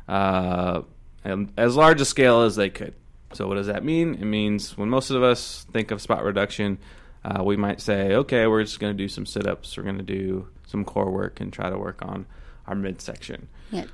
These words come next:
Speaker 1: Well,
Speaker 2: flat abs in three days.
Speaker 1: yeah, so they, they took it a step
Speaker 2: <laughs>
Speaker 1: further, and they're like, "Okay, well, let's, let's actually test the body and kinda take it to its limit and really just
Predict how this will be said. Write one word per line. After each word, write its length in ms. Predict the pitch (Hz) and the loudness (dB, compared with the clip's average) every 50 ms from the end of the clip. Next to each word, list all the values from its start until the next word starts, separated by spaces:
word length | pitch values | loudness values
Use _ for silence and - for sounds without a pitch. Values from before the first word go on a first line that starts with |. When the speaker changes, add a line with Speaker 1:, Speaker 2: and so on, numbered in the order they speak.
| - - - | -18 -8 0
Speaker 1:
Well, 320 | 113 110 107 107 104 104 | 2 4 4 6 6 6
Speaker 2:
flat 200 | 104 196 196 - | 6 6 4 4
abs 340 | - 180 190 180 165 165 - | 0 2 2 2 0 0 -2
in 120 | 160 156 | -2 -2
three 200 | 151 165 170 175 | -2 0 -2 0
days. 400 | 170 170 170 165 156 139 - 117 | 0 -2 -2 -2 -4 -4 -4 -2
Speaker 1:
yeah, 160 | 120 113 95 | -2 -2 -2
so 320 | 95 - - - - 120 117 | -2 -4 -4 2 8 10 10
they, 240 | 131 143 160 180 - - | 10 12 10 8 8 8
they 140 | 143 147 160 | 4 6 8
took 200 | 262 180 175 160 | 8 8 8 8
it 80 | 160 | 8
a 80 | 151 151 | 6 6
step 300 | - 185 160 147 143 135 | 8 8 8 8 8 6
Speaker 2:
<laughs> 80 | - | 8
Speaker 1:
further, 360 | 151 147 143 139 131 131 131 131 | 10 10 10 12 12 12 12 12
and 80 | 127 123 | 10 10
they're 100 | 120 120 | 8 8
like, 160 | 123 127 135 | 8 8 8
"Okay, 300 | 160 151 - 143 127 123 | 8 6 8 10 10 10
well, 100 | 127 135 | 10 10
let's, 420 | 147 151 151 - - - - - | 8 6 6 2 -6 -8 -2 2
let's 220 | 143 143 139 - - | 2 2 2 2 4
actually 340 | 143 143 139 - - 135 135 | 4 4 4 4 2 2 2
test 580 | 131 - - 139 123 127 - - - - - - - - - - - - - | 2 0 0 0 0 0 -4 -6 -8 -10 -12 -12 -18 -20 -20 -20 -20 -6 -4
the 80 | - 113 | -2 2
body 440 | 110 113 113 110 110 110 110 107 | 4 6 6 6 6 4 4 2
and 140 | 107 110 104 | 2 0 0
kinda 200 | - 117 110 110 107 | 0 0 0 0 0
take 260 | - - 110 101 - | 0 0 -2 0 -2
it 120 | 98 - - | -6 -6 -2
to 340 | - 120 107 107 104 98 - - - - - - - - - - - - | 0 2 2 2 2 0 -4 -10 -18 -20 -20 -20 -20 -20 -20 -20 -8 -4
its 240 | 135 127 - - | -4 -4 -4 -2
limit 480 | 110 110 117 113 110 110 104 104 - - - - - - - - - | 0 2 4 4 6 4 4 2 -2 -6 -18 -20 -20 -20 -20 -18 -6
and 160 | - 113 117 | -2 2 4
really 260 | 123 127 123 120 117 113 | 8 8 10 8 8 8
just 300 | 110 110 107 - - | 4 2 0 0 -8